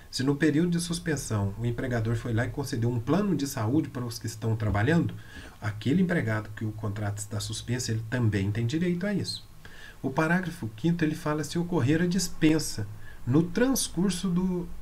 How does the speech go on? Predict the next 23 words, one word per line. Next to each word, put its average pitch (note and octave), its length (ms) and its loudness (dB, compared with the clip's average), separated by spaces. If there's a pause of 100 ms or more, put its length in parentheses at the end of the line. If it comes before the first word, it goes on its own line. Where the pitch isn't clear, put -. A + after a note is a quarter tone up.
período D#3 400 4
de E3 120 0
suspensão D3+ 600 -2
contratual. D3+ 640 0
Então, G#2+ 120 -2
imaginamos D3 560 0
que - 80 -4
ele D3+ 120 -2
foi D3+ 140 -2
suspenso G#2+ 540 -4
no D3+ 280 8
transcurso, E3+ 640 4
durante D#3 600 8
a - 40 0
suspensão, A2+ 720 -2 (520)
ou E3 160 10
nos G#3+ 220 4
três F#3+ 460 2
meses F3 420 2
subsequentes F3 760 -2
ao E3+ 60 0
seu F3 160 0
retorno. D3 460 2